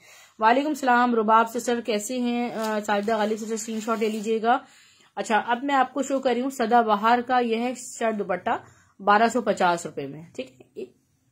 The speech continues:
सस्ती तरीन सेल है ना भाई। लॉन ट्राउजर, जी बिल्कुल सुहरम सिस्टर, बिल्कुल लॉन ट्राउजर्स में प्लेन में साथ साथ ही शो कर रही होती हूँ लाइव में। और जो विंटर देखने के लिए, अ, सिस्टर्स हैं मेरे साथ, वो बिल्कुल मेरे साथ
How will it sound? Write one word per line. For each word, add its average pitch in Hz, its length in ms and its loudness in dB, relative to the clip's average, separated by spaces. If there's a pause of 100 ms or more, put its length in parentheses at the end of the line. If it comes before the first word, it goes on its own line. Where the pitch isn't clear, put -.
(140)
सस्ती 254 240 -4
तरीन 285 240 -2
सेल 285 240 -2
है 262 160 0
ना 320 100 -4
भाई। 269 220 0 (960)
लॉन 262 300 4
ट्राउजर, 294 540 6
जी 247 320 2
बिल्कुल 247 360 0
सुहरम 269 380 2
सिस्टर, 311 360 -2
बिल्कुल 247 360 -2
लॉन 254 220 2
ट्राउजर्स 262 420 0
में 262 300 -2
प्लेन 247 500 -4
में 285 120 -2
साथ 226 200 0
साथ 262 220 0
ही 277 60 -6
शो 262 160 -4
कर 233 180 0
रही 226 80 -2
होती 226 220 -2
हूँ 269 80 0
लाइव 208 260 2
में। 254 180 -6 (520)
और 220 220 2
जो 240 160 0
विंटर 247 320 0
देखने 285 320 -2
के 294 100 -4
लिए, 285 300 0
अ, 233 280 0
सिस्टर्स 269 460 -2
हैं 254 140 0
मेरे 262 200 0
साथ, 254 340 4
वो 233 80 0
बिल्कुल 220 440 0 (380)
मेरे 233 160 0
साथ 220 260 4